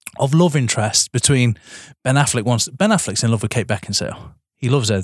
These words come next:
They have a once in a lifetime romance. He joins the British Army to fight the Nazis. He presumably dies, so she starts banging Josh Hartnett.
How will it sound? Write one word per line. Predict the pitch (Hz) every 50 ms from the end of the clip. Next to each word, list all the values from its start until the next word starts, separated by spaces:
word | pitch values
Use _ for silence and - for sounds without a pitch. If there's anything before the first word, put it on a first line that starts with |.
| -
They | - 127 135
have | 123 135 127 117
a | 123
once | 117 135 139 147 165 135 131 -
in | - 147
a | 139 135
lifetime | 139 131 127 117 - - - 117 110 107
romance. | 107 104 101 98 90 82 - - - - - - - - - -
He | - - 185 170
joins | 156 196 190 175 156
the | -
British | 143 - 240 - - 143 -
Army | 110 101 104 104 120 170 180 - - - - - - - - - _ _ _ _ _ _ _ _ _ _ _ _ _ _ _
to | - -
fight | - - 147 139 -
the | - 117
Nazis. | 123 131 127 113 87 - - - 104 - - - - - - _ _ - - _ _ _ _ _ _ _ _ _ _ _ _ _ _
He | _ 196 190 143 - _ _ _ _ - - _ -
presumably | 143 139 170 208 220 190 160 151 131
dies, | 107 151 143 107 90 76 107 139 - - - - _ _ _ _ _ _ _
so | - - 117
she | 110 - 185 185
starts | 165 - 147 131 117 -
banging | - 147 135 120 117 107
Josh | - 123 107 -
Hartnett. | - 151 143 127 95 69 69